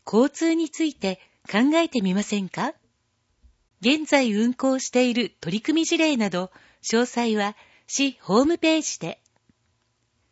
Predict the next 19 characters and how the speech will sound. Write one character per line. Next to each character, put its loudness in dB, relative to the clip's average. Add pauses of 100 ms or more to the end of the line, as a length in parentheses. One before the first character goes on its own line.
(360)
市 -2
ホ 0
ー -2
ム 0
ペ 0
ー 0
ジ、 -8
ペ -2
ー -2
ジ -8
番 0
号 -6 (480)
一 -6
零 2
一 -6
六 -4
九 0
九 -2
二。 -2